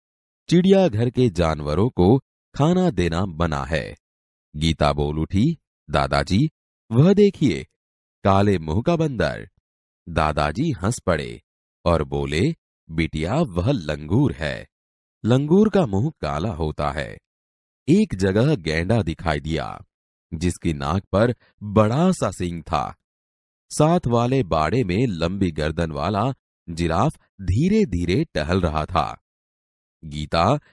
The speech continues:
दादाजी को खींचते हुए आगे ले गई। वहां भालू दो पैरों पर खड़ा था। एक तालाब में रंग-बिरंगी मछलियां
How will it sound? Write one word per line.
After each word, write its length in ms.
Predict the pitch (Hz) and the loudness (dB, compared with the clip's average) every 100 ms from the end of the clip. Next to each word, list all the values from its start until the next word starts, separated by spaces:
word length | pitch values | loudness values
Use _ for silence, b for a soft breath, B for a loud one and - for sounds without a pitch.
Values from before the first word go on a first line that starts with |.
| b 87 | b -6
दादाजी 500 | 87 98 147 127 104 | -2 2 2 0 0
को 160 | 95 | 0
खींचते 440 | - 80 78 - 78 | -2 -10 -8 -4 -4
हुए 300 | 73 92 165 - | 0 -2 -2 -4
आगे 280 | 78 95 135 | -4 -2 -2
ले 180 | 78 78 | -2 -2
गई। 360 | 80 64 50 _ _ _ _ _ _ _ _ | -2 -4 -12 _ _ _ _ _ _ _ _
वहां 400 | 113 156 190 175 | 2 2 2 -2
भालू 580 | 85 90 117 95 98 160 _ _ 87 | -4 -2 0 2 2 0 _ _ -8
दो 340 | 85 151 196 | 0 4 2
पैरों 400 | - 87 90 98 | 0 -4 -2 -2
पर 200 | - 80 | -2 -2
खड़ा 300 | - 80 76 | -2 -2 -2
था। 340 | - 76 60 - _ _ _ _ _ _ - | 0 -2 -4 -14 _ _ _ _ _ _ 0
एक 280 | 104 101 - - | 0 0 -2 -2
तालाब 420 | 76 73 87 110 | 0 0 -2 0
में 300 | 110 135 156 _ _ - | 2 2 0 _ _ -4
रंग-बिरंगी 680 | 220 220 196 190 175 170 170 | -4 -2 0 0 -2 -6 -6
मछलियां 720 | 110 95 - 113 165 85 65 | -6 -8 -4 0 0 -2 -10